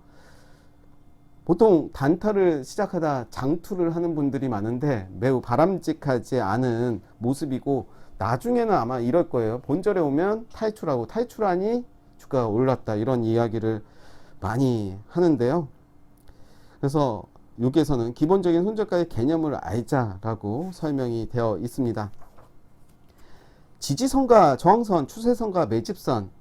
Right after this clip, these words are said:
지지선, 저항선 매우 중요하죠. 단타가 됐던 스윙이 됐던 우리가 매수, 매도의 근거가 될 텐데,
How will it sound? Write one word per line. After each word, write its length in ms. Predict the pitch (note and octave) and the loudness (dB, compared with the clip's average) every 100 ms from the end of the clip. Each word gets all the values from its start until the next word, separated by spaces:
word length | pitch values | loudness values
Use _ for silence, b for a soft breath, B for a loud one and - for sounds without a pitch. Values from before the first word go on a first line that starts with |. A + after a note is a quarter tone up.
| - | -10
지지선, 640 | - F3+ C#4 C4 A3 C3+ | -4 -2 -2 2 2 0
저항선 440 | - G#3 A#3 G#3 | -2 -4 -2 -2
매우 200 | C3+ E3 | 2 2
중요하죠. 420 | D#3+ D#3+ G3+ D3+ C3 | 2 0 0 -2 -6
단타가 400 | C#3 D3 F3+ D#3 | -6 -4 -2 -2
됐던 300 | C#3 D3+ D3+ | -4 -6 -6
스윙이 280 | G#3 G#3 E3 | -6 -6 -4
됐던 420 | C#3 - C#3 B2 | -4 -2 -4 -2
우리가 280 | A#2 B2 A#2 E2+ | -2 -2 -2 -2
매수, 440 | A2+ C#3 F3 D3+ | 0 0 0 -6
매도의 580 | G#2+ A#2 D#3+ D3 C3 G#2 | -2 -2 0 0 0 -4
근거가 400 | - C#3 C#3 C3+ | -2 -2 0 -2
될 180 | B2+ G#2+ | -2 -4
텐데, 420 | B2 B2 E3+ A#2+ | -4 0 0 0